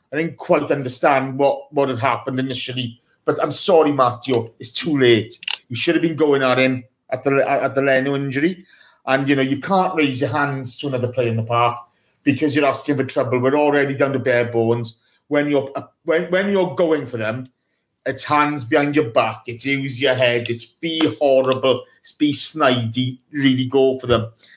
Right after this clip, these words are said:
Corey, my overall, um, feeling about the game is one of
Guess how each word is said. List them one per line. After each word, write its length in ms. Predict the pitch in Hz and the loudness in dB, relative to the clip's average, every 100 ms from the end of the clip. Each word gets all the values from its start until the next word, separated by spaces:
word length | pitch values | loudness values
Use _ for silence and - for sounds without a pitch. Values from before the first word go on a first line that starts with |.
| - _ _ _ _ _ - _ _ _ - | -20 _ _ _ _ _ -20 _ _ _ -8
Corey, 400 | - 196 180 175 | -2 0 2 0
my 300 | 165 165 160 - | 0 0 0 0
overall, 920 | 180 165 147 165 147 143 135 135 131 - | -2 -2 -2 -2 0 0 0 -2 -8 -4
um, 540 | 139 135 131 127 120 113 _ - - - _ _ _ _ _ - 123 | 0 0 0 -8 -10 -16 _ -10 -10 -14 _ _ _ _ _ -20 -6
feeling 360 | 143 135 127 | -2 0 0
about 180 | 123 113 | 0 -4
the 60 | 117 | -4
game 420 | 113 110 113 113 | -2 0 0 -2
is 160 | 123 110 | -6 -4
one 220 | 113 113 | -2 -2
of 200 | 113 113 | -2 -6